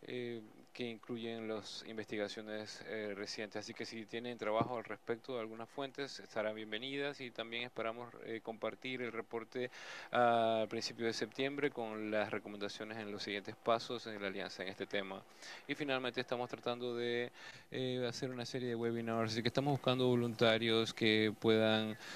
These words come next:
traer los temas y, y subir estos webinars.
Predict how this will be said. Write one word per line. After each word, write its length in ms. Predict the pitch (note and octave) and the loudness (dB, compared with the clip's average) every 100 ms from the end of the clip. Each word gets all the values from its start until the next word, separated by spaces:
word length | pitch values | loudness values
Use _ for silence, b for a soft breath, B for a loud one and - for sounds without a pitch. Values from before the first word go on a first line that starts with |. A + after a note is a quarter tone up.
| B - | B 4
traer 240 | B2 A#2 | 6 6
los 120 | A#2 | 4
temas 680 | - B2+ B2 B2 A#2+ B2 - A#2+ | 2 2 4 2 4 4 2 4
y, 680 | A#2+ A#2 A2+ A2+ A2 A2 G#2 - - - - - - A#2 | 6 8 6 6 6 6 2 -4 -12 -16 -16 -14 -4 2
y 300 | A#2 A2+ A2+ | 6 8 8
subir 320 | A#2 A#2 A2 | 10 10 10
estos 280 | A2+ A2+ A2 | 8 4 6
webinars. 880 | A2 A2 A2 G#2+ G#2+ A2+ - - | 6 6 6 6 6 6 6 2